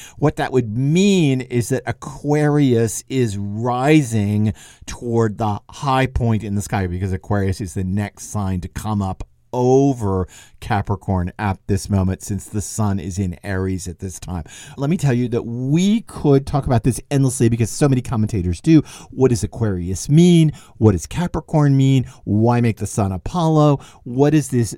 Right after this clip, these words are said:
zodiac symbolism doing inside purgatory at this moment? It's really intriguing to think about Aquarius and water bearing and purgatory and a boat coming across the water.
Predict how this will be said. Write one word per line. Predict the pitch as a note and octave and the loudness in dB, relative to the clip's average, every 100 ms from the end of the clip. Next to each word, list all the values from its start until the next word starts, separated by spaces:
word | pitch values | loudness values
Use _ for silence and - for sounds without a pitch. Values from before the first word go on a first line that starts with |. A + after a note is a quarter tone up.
| A2+ | -8
zodiac | F#2 G2 A#2+ B2+ B2 A#2 G#2 G#2+ G#2 A2+ | -4 2 2 2 2 2 0 -2 -2 -6
symbolism | - - - F3+ D#3+ D3 C#3+ C3+ C3+ B2 A#2+ A2 | -8 -8 -2 4 4 4 2 2 0 2 0 2
doing | B2+ C3 B2+ B2 - | 4 6 6 2 0
inside | C3+ C#3 D3 - B2 A#2+ A2+ | 0 2 0 -2 -2 -2 -2
purgatory | B2 B2+ C3 - A#2 A2+ - | -4 -6 -8 -4 -2 -2 -2
at | G#2+ G2 | -6 -4
this | G#2 F#2 A#2 | -4 -6 -4
moment? | C#3 D3 C#3+ - - - | -2 -2 -4 -10 -14 -8
It's | C3 | 0
really | C3 G2 | 2 2
intriguing | E2+ E2 - - D3+ D3 D3 C3+ | -4 -8 -10 0 2 4 2 2
to | A#2+ | -2
think | - A2+ | -4 -2
about | A2+ G2 | -2 -4
Aquarius | - - - F3+ D#3+ D#3 D3+ C#3+ - | -8 -16 -8 -4 -2 0 0 0 -4
and | F#2+ F2+ E2 | -6 -6 -4
water | A#2+ D3 E3 D#3 | 0 0 0 -2
bearing | C#3+ C#3 C#3 C3 - | -2 0 0 -2 -4
and | A2+ - | -8 -8
purgatory | - F#3 D#3+ D#3 - D3 C#3+ C#3+ | -4 -4 -4 -8 -4 0 0 -2
and | - | -6
a | F2 | -10
boat | D#2 E3 E3 - | -4 0 0 -2
coming | - D3 D3+ | -12 -10 -10
across | - - C#3 B2+ | -14 -6 -6 -4
the | C3 | -4
water. | B2+ | -2